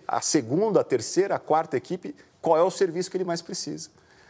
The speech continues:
A gente tinha um total de seiscentos mil pedidos não atendidos no cento e cinquenta e seis. Hoje esse número é de cento e cinquenta mil.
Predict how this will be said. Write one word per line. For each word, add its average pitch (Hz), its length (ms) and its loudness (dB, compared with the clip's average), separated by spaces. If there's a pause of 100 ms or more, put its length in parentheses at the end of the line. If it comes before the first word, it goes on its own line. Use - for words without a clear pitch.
A 104 120 -4
gente 160 180 -2
tinha 190 540 0
um 127 420 -2
total 107 500 2
de 110 140 -6
seiscentos 202 1120 -2 (160)
mil 180 560 0 (220)
pedidos 107 760 -4 (260)
não 160 380 2
atendidos 165 580 0
no 170 200 0
cento - 20 -8
e - 40 -8
cinquenta 175 280 -6
e 127 40 -2
seis. 131 120 -8 (640)
Hoje 143 180 4
esse 151 140 0
número 147 180 0
é 156 60 -2
de 156 60 -8
cento 156 160 -2
e - 20 -8
cinquenta 156 400 -8
mil. 131 180 -10